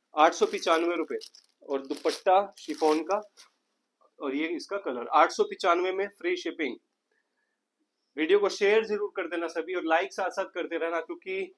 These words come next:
आपकी डिमांड पे ही वीडियो लेके आया हूं मैं ये वाली। तो जल्दी जल्दी ऑर्डर कर लेना और बुकिंग करवा लेना साथ साथ ही, ठीक है। लास्ट के एक दो आर्टिकल और हैं, फिर मैं दिखाता हूँ आपको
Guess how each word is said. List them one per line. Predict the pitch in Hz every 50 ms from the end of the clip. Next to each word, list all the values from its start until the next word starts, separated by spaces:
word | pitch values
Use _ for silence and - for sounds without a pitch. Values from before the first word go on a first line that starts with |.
| _ _ _ -
आपकी | 135 147 156 156 - 196 196 196 196 208 - - _ _ _ _ _ _ - -
डिमांड | 139 127 147 151 151 151 165 185 190
पे | - 214
ही | 202 202
वीडियो | 190 185 185 185 180
लेके | 175 170 170 170 170
आया | 160 156
हूं | 156 160
मैं | 170 165
ये | 160 151
वाली। | 139 120 110 107 - - _ _ - - _ _ _ _ _ _ _ _ _ _ _ -
तो | 151 147
जल्दी | 139 160 165 170 180 190
जल्दी | 190 185 185 190 202 208 180 - -
ऑर्डर | 147 151 156 165 175
कर | 170 185 175
लेना | 170 175 180 196 208
और | 196 -
बुकिंग | 165 165 - 175 160 156
करवा | 165 147 127 113
लेना | 110 113 113 120 117
साथ | - 127 117
साथ | - - 123 110
ही, | 110 - - _ _ _ _ _ _ _ _ _ _ - - - - - - _ _ _ _ _ _ _ _ _ _ _ _ _ _ _ _ _ _ - - - -
ठीक | 180 180
है। | 202 185 - - - _ _ _ _
लास्ट | - 135 139 143 156 175 180 180
के | - 208 202 196
एक | 185 175
दो | 190 196
आर्टिकल | 190 190 185 190 196 185 190 190
और | 180 180 180
हैं, | 185 202 202 _ _ _ _ _ _ _ _ -
फिर | 156 156
मैं | 165 170 165
दिखाता | 160 151 160 151 147 - 165
हूँ | 160 160 151
आपको | 147 - - - 160 165 180